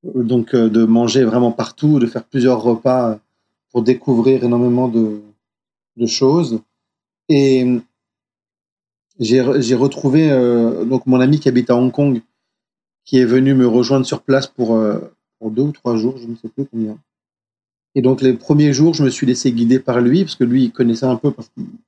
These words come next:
il, il venait une fois par mois à peu près pour le boulot. Donc, il m'a fait découvrir des quartiers que je, j'avais pas, euh, j'avais pas pointés. Il m'a fait découvrir, euh, certains plats, euh,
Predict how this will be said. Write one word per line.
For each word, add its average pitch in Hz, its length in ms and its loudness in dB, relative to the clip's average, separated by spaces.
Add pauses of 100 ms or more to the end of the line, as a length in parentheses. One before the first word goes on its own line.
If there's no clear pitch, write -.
(120)
il, 131 200 -4
il 127 120 -4
venait 127 160 0
une 127 100 2
fois 123 160 -4
par 127 180 -2
mois 123 200 2
à - 40 -6
peu - 100 -10
près 117 200 -12
pour - 160 -6
le 113 60 0
boulot. 135 340 -2 (840)
Donc, 127 200 -4
il 131 80 2
m'a 131 80 2
fait 143 140 -2
découvrir 139 600 0
des 120 140 0
quartiers 120 540 -4 (320)
que 131 100 -8
je, 113 220 0
j'avais 113 240 0
pas, 131 260 -2
euh, 113 220 0 (160)
j'avais 110 240 -6
pas 120 160 -6
pointés. 139 580 -2 (460)
Il 120 80 -2
m'a 123 100 0
fait 131 220 -2
découvrir, 123 640 0
euh, 110 240 -2 (640)
certains 135 380 -2
plats, 135 460 0
euh, 110 260 -2